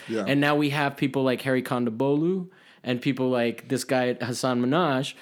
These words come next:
Speaker 1: Yeah.
Speaker 2: which I think is interesting because they're both Indian.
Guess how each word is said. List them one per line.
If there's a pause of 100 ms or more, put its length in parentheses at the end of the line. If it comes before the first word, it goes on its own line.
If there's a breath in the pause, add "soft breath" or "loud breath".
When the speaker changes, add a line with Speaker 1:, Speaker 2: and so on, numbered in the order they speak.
(100)
Speaker 1:
Yeah.
Speaker 2:
which
I
think (240 loud breath)
is
interesting
because
they're (120)
both
Indian.